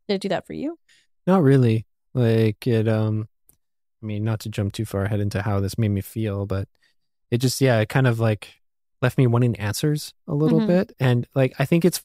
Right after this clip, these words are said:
Speaker 2: fair, and I know that movies like to kind of leave things up to interpretation and whatnot, but, um, yeah, like, it kind of left me feeling like there wasn't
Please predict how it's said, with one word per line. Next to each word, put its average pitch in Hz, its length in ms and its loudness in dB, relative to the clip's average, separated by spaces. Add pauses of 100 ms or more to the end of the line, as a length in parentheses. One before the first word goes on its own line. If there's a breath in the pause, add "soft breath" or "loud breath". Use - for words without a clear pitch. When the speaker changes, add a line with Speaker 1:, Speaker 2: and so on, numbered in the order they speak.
Speaker 2:
fair, 120 540 2 (120)
and 117 140 0
I 113 60 2
know 117 280 4
that 110 220 0
movies 110 760 0
like 104 280 -2
to - 120 -8
kind 101 180 -8
of 98 60 -6
leave 101 200 -6
things 98 260 -8
up 95 120 -8
to - 120 -6
interpretation - 680 -8
and 101 120 -2
whatnot, 123 500 -2
but, 95 220 -4 (720)
um, 104 500 -8 (560)
yeah, 131 220 2
like, 110 240 2
it 107 80 -6
kind 123 200 0
of 117 200 0 (100)
left 113 560 -2
me 127 160 2
feeling 131 520 0
like 120 320 -2
there 110 180 2
wasn't 101 420 -4